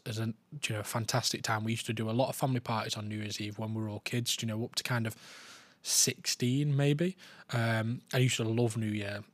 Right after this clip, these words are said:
I used to remember it as a, an evening where we got to stay up late, and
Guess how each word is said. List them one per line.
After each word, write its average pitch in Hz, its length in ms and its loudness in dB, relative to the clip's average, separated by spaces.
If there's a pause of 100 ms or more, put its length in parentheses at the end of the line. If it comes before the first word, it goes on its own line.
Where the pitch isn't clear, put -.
(160)
I 127 40 -4
used 120 260 0
to 123 80 0
remember 120 300 2
it - 20 0
as 110 120 0
a, 113 180 0
an 127 160 2
evening 135 260 6
where 113 80 2
we 110 80 0
got - 140 -4
to - 60 4
stay 147 180 8
up 120 120 4
late, 107 320 0 (140)
and 107 420 -2